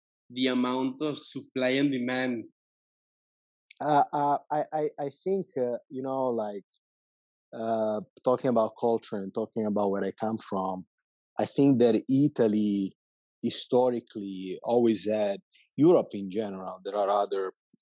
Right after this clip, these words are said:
Speaker 2: great, uh, European, uh, uh, production, uh,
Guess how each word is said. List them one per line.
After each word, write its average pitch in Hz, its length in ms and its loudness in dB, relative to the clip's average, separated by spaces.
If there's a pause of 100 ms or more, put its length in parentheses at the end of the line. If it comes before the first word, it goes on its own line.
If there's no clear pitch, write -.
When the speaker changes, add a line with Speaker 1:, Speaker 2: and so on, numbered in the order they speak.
(180)
Speaker 2:
great, 98 640 4 (520)
uh, 90 340 -2
European, 104 800 2
uh, 95 300 -6 (280)
uh, 92 280 -10 (240)
production, 98 680 0 (880)
uh, - 220 -10